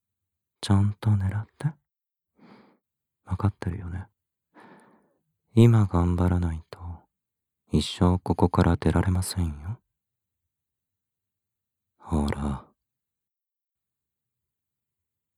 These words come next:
殺せ。殺せ。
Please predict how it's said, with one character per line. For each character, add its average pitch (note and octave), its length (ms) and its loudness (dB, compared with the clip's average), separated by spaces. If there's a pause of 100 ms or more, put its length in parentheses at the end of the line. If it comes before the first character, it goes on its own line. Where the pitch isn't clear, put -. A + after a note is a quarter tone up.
(480)
殺 D2 540 4
せ。 - 360 -4 (2250)
殺 - 800 -4
せ。 - 460 -6